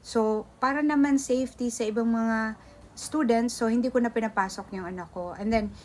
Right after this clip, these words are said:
nung ako na yung nagka-covid, parang wala lang din. Normal lang na gamot, tapos wala nang isolation. Wala, ganun lang. Ganyan lang ka-normal yung covid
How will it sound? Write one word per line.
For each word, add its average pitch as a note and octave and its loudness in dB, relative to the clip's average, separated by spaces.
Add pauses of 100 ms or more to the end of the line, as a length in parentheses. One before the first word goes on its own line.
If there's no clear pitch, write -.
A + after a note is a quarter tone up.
nung A3+ 0
ako B3 0
na C#4+ 6
yung C#4 4
nagka-covid, B3+ 2
parang D4 0
wala F4 0
lang E4+ 2
din. A3+ 2 (320)
Normal C4+ 4
lang C#4 6
na C#4 6
gamot, C#4+ 2
tapos A#3+ 0
wala G#3+ -2
nang G#3 -2
isolation. A#3+ -2 (320)
Wala, D#4+ 0
ganun E4 2
lang. G#3+ 0 (240)
Ganyan D4 6
lang D#4 4
ka-normal C4+ 4
yung C4 2
covid A#3 4